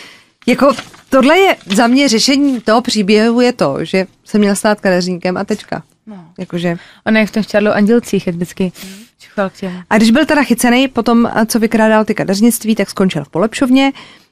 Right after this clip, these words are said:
Speaker 1: Tam ale místo nápravy a potlačení nějakých těch choutek, tak, eh,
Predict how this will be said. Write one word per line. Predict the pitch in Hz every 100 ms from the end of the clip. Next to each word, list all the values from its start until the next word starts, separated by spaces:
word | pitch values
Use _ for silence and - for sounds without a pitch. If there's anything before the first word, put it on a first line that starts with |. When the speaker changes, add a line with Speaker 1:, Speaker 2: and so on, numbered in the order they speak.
| _
Speaker 1:
Tam | 233 220
ale | - 226
místo | 226 220 240
nápravy | 226 202 214 214 214
a | 196
potlačení | 202 202 196 214 214
nějakých | 202 190 202 196
těch | 208 -
choutek, | 185 180 190
tak, | - 190
eh, | -